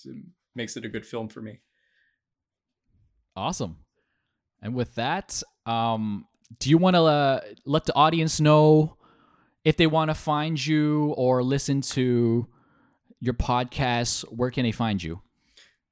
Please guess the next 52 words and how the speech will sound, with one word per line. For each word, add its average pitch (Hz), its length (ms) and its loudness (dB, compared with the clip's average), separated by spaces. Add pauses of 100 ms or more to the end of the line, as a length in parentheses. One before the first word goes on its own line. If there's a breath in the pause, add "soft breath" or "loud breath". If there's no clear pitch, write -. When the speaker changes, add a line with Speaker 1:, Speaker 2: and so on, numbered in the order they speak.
Speaker 1:
Uh, 139 220 -2
sure. 208 220 -2
Best 156 280 -4
place 196 200 -4
to 180 80 -10
find 151 240 -2
me 135 80 -6
is 123 80 -8
on 135 180 -8
Twitter 135 580 -8
at 143 280 -4
Movie 131 260 -8
Kessler. 170 540 -10 (420)
Again, 139 400 -4
I'm 127 220 -6
over 131 220 -8
on 113 100 -8
Flixwise. 151 600 -6
I've 139 120 -8
got 170 160 -4
a 156 40 -4
new 170 220 -6 (260)
podcast 156 580 -6
in - 140 -12
the 131 60 -8
works. 127 560 -12
I 127 60 -10
don't 135 160 -8
know 123 160 -6
how 123 120 -8
much 117 220 -12
I 123 40 -12
can 110 120 -12
say 127 180 -8
about 117 280 -6
it, 113 140 -12
but 117 120 -10
it's, - 380 -12
it's 139 120 -18
gonna 131 180 -8
be 127 100 -6
a - 40 -6
little 131 200 -6
bit 120 220 -10 (640)
broader 120 440 -6
than 107 500 -8
film. 110 340 -4
I'm 107 120 -14
gonna 107 160 -14
be 110 100 -12
talking 113 340 -14
about 104 280 -12